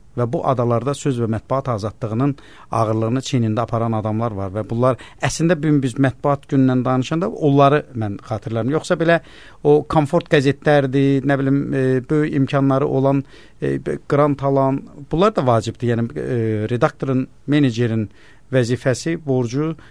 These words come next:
qəzeti yaşatmaqdır. Amma birinci növbədə bu, biz bu qəzeti niyə çıxardırıq sualının cavabı olmalıdır.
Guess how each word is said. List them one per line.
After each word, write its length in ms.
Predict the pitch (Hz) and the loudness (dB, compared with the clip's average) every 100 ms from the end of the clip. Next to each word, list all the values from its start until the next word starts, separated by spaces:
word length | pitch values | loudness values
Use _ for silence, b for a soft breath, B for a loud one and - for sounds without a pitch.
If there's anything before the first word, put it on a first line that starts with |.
| 240 | -6
qəzeti 380 | 131 123 131 175 | -2 0 0 4
yaşatmaqdır. 720 | 165 - 151 - 165 - 107 - B B B B - | 4 4 2 2 0 0 -6 -8 B B B B 0
Amma 200 | 156 135 - | 2 2 4
birinci 360 | 160 160 151 | 6 6 6
növbədə 320 | 170 127 123 117 | 2 2 0 -2
bu, 120 | 165 123 120 - | -4 -6 -8 -4
biz 180 | 202 151 | -2 -2
bu 160 | 127 135 | -4 0
qəzeti 440 | 135 117 110 - | 0 2 0 0
niyə 280 | 113 107 143 | 2 4 4
çıxardırıq 640 | - - 120 107 120 104 - | 2 -2 -2 -2 -2 -4 4
sualının 500 | - 127 123 151 160 | 6 8 6 4 4
cavabı 400 | 135 120 120 120 | 4 6 6 4
olmalıdır. 540 | 107 90 85 92 - | 2 -2 -10 -16 -20